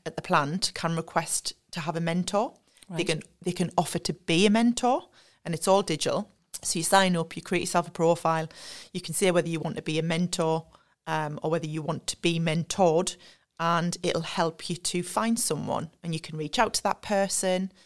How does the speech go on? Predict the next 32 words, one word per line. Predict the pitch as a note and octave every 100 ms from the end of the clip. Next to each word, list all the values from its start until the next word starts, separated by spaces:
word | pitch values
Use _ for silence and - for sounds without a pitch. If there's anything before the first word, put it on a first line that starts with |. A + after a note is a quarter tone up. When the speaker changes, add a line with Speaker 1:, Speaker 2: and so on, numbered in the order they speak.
| _ _
Speaker 1:
make | F3 D#3+
an |
appointment | D#3 - G3+ F#3+ F3+ E3+
with | F3
them, | E3+
you | F3
know, | E3+
ma-, | E3 - _ E3
arrange | E3 D#3+ D#3
a |
meeting, | D#3 F#3 F3 E3+ E3+
and | D#3+
then | D#3
have | - - G3+ -
that | D3+
mentoring | D#3+ E3+ E3 D#3+ D#3+ D#3
relationship | D#3+ D#3 - D3 - D3 -
to |
help | D#3 -
you | D#3
focus | - D3+ C#3+
on | D3
your | C#3+
career, | - C#3+ D3 D3 D3 - _ -
um, | D3+ C#3+ C#3+ C#3
your | -
skills, | - - D#3 D3 C#3+ - -
and, | E2+ D#2 -
and, | - - -
and | D3
your | C#3+
future, | - C#3+ C3+ - -